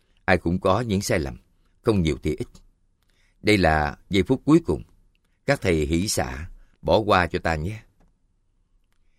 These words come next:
Chư Tăng đệ tử của Tôn giả đồng trả lời: "Ngài đừng nói như thế mà tội nghiệp cho chúng con. Ôi, quả thật, một sự mếch lòng nhỏ như hạt bụi giữa Ngài đối với chúng con cũng không có.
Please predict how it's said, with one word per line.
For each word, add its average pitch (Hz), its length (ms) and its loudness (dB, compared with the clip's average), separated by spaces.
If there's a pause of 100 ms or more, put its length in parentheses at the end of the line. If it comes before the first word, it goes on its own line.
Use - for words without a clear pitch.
(260)
Chư 139 120 4
Tăng 113 220 2
đệ 104 120 4
tử 90 160 2
của 135 120 -2
Tôn 120 220 4
giả 87 320 2
đồng 92 240 0
trả 92 140 0
lời: 80 240 -2 (960)
"Ngài 110 120 2
đừng 107 180 4
nói 120 120 2
như 143 160 2
thế 135 200 4
mà 127 120 2
tội 95 180 2
nghiệp 92 220 4
cho 113 120 0
chúng 139 180 -2
con. 110 300 0 (800)
Ôi, 104 440 6 (120)
quả 123 180 4
thật, 90 140 2 (280)
một 92 160 0
sự 101 160 4
mếch 135 180 4
lòng 92 200 4
nhỏ 87 380 2 (280)
như 110 200 6
hạt 92 240 2
bụi 87 360 2 (220)
giữa 95 200 4
Ngài 92 380 0 (300)
đối 113 140 6
với 147 140 4
chúng 156 180 4
con 110 260 2 (120)
cũng 117 140 0
không 104 220 0
có. 123 340 0